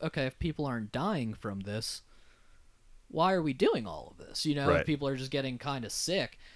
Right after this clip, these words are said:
Speaker 1: So it's gonna evolve and it's gonna change, and how we handle it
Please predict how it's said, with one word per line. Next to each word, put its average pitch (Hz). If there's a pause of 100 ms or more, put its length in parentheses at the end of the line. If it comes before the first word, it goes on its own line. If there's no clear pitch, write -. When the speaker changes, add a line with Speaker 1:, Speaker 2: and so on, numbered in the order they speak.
(240)
Speaker 1:
So 190
it's 190
gonna 240
evolve 208
and 123
it's 127
gonna 165
change, 156
and 127
how 147
we 143
handle 147
it -